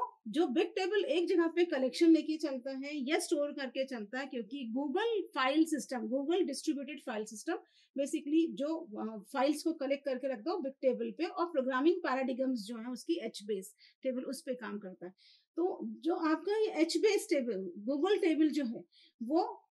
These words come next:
रिक्वेस्ट कैसे करता है? So, ये रिक्वेस्ट करता है पेज फॉल्ट के साथ,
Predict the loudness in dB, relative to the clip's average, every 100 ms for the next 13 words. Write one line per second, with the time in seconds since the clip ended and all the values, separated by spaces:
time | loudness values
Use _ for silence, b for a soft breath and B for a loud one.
0 | _ -4 0 2 2 2 0 0 0 0
1 | 0 0 0 2 4 2 -2 -2 -2 -2
2 | -2 0 0 2 2 0 -4 -4 -4 -6
3 | -4 -6 -6